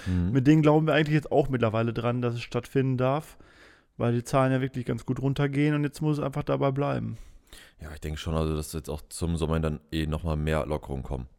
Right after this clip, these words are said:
Speaker 1: Weil Impfen geht immer weiter, die Zahlen gehen immer weiter runter.
Speaker 2: Ja,
Speaker 1: Dann werden
Speaker 2: ich
Speaker 1: jetzt so
Speaker 2: denke auch.
Speaker 1: nach und
Speaker 2: Haben die
Speaker 1: nach
Speaker 2: denn gesagt, wann die sich nochmal zusammensetzen? Weil das habe ich bis jetzt nicht.
Speaker 1: Nee,
Speaker 2: Bis
Speaker 1: die
Speaker 2: zu
Speaker 1: haben
Speaker 2: wann
Speaker 1: sich,
Speaker 2: die gelten bis
Speaker 1: die haben
Speaker 2: jetzt?
Speaker 1: sich ja jetzt ja auch nicht zusammengesetzt.
Speaker 2: Nee, es
Speaker 1: Das
Speaker 2: kam
Speaker 1: hat
Speaker 2: auf einmal, ne?
Speaker 1: Ja, das Land N R W hat das einfach beschlossen. Und jetzt machen die das auch so.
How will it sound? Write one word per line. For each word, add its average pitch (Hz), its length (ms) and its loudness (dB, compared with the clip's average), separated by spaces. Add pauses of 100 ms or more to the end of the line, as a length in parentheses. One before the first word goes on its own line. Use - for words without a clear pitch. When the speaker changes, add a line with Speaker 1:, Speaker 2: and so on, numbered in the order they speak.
(120)
Speaker 1:
Weil 69 140 -4
Impfen 90 280 -2
geht 87 140 0
immer 85 160 0
weiter, 82 260 -2
die 73 80 -6
Zahlen 85 240 -2
gehen 82 120 -2
immer 78 160 -2
weiter 76 200 -2
runter. 73 460 -4 (500)
Speaker 2:
Ja, 120 120 -2
Speaker 1:
Dann 76 100 2
werden 82 140 4
Speaker 2:
ich 87 60 4
Speaker 1:
jetzt - 100 0
so - 60 2
Speaker 2:
denke 82 120 4
auch. 85 120 4
Speaker 1:
nach - 60 -4
und 82 140 2
Speaker 2:
Haben 151 140 8
die 160 40 12
Speaker 1:
nach 160 60 12
Speaker 2:
denn 147 100 6
gesagt, 135 520 4
wann 180 200 4
die 185 80 4
sich 170 160 -4
nochmal 185 200 0
zusammensetzen? 175 600 0
Weil 170 60 6
das 165 160 0
habe 170 100 2
ich 170 60 -4
bis - 160 -4
jetzt 175 180 0
nicht. 90 140 4
Speaker 1:
Nee, 87 60 4
Speaker 2:
Bis 85 100 2
Speaker 1:
die 78 60 -8
Speaker 2:
zu - 80 2
Speaker 1:
haben 92 60 8
Speaker 2:
wann 156 120 8
Speaker 1:
sich, 180 80 6
Speaker 2:
die 170 160 6
gelten 156 440 6
bis 196 120 0
Speaker 1:
die 98 60 4
haben 92 80 6
Speaker 2:
jetzt? 95 60 0
Speaker 1:
sich 95 100 -4
ja 98 80 4
jetzt 87 180 2
ja - 80 2
auch 110 100 4
nicht 113 140 0
zusammengesetzt. 78 640 -4
Speaker 2:
Nee, 170 100 8
es 160 80 12
Speaker 1:
Das - 60 4
Speaker 2:
kam 160 120 12
Speaker 1:
hat 156 120 8
Speaker 2:
auf 214 40 6
einmal, 294 380 10
ne? 156 160 6
Speaker 1:
Ja, 110 80 4
das - 160 0
Land 87 160 2
N 117 80 0
R 135 80 0
W 135 60 0
hat 131 80 2
das 131 100 -4
einfach 127 160 -4
beschlossen. 127 380 -4
Und 82 80 0
jetzt 107 140 2
machen 135 180 0
die 104 60 2
das 78 100 0
auch 73 160 -2
so. 69 240 -6